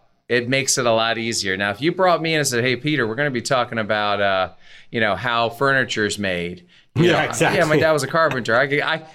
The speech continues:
Speaker 1: I could give you a couple of tips.
Speaker 2: Yeah.
Speaker 1: You know, like, "Hey, use this glue, use these wooden dow-, these wooden dowels, you know,
Speaker 2: Yeah.
Speaker 1: and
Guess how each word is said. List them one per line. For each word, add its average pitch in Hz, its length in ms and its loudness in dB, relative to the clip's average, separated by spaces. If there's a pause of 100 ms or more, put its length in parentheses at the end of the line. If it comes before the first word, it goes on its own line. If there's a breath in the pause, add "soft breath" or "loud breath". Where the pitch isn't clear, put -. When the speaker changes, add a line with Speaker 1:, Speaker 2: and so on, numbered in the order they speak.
(140 loud breath)
Speaker 1:
I 175 140 0
could 165 180 0
give 175 180 2
you 165 140 4
a 139 40 2
couple 151 360 2
of 117 80 0
tips. - 560 0 (140)
Speaker 2:
Yeah. 127 200 4
Speaker 1:
You 143 60 4
know, 139 140 2
like, 131 140 2
"Hey, 147 140 4
use 143 300 2
this 147 200 2
glue, 143 340 4
use 131 240 2
these 135 180 0
wooden 143 280 2
dow-, 135 380 -6
these 127 300 0
wooden 143 300 0
dowels, 131 600 2
you 127 80 -2
know, 127 120 2
Speaker 2:
Yeah. 123 160 2
Speaker 1:
and 110 180 -4